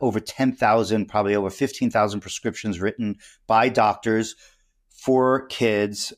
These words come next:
Um, we have tons of data that we're generating, tons of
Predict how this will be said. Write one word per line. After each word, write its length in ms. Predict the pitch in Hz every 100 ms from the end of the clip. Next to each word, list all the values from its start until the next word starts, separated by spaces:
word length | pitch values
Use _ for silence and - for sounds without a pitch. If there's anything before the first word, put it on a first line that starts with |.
| _ -
Um, 260 | 98 98
we 140 | 104 110
have 320 | 107 101 92
tons 520 | - - 139 135 107
of 280 | 110 98 - - _ _ _ 110
data 320 | 120 120 117
that 140 | 117 113
we're 100 | 95
generating, 640 | 104 110 113 110 110 104
tons 300 | - 143
of 100 | 120